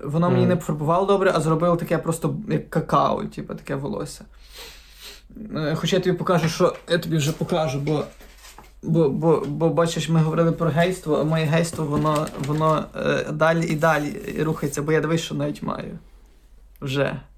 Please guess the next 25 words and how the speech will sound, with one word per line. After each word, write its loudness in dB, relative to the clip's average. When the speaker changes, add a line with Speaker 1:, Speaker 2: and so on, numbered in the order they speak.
Speaker 2:
Ну, 2
та 0
топ, 4
Speaker 1:
Видиш? 2
Speaker 2:
круто. 2
Speaker 1:
Тобто, 0
Speaker 2:
Та 2
це 4
Speaker 1:
косметика, 6
Speaker 2:
сила. 2
Speaker 1:
парики, 4
бачиш, 2
я 4
помалу 2
вже, 2
я, 2
я 4
помалу 4
рухаюся 2
в -2
бік 0
вже 2
оцього 2
такого, 0
знаєш, -2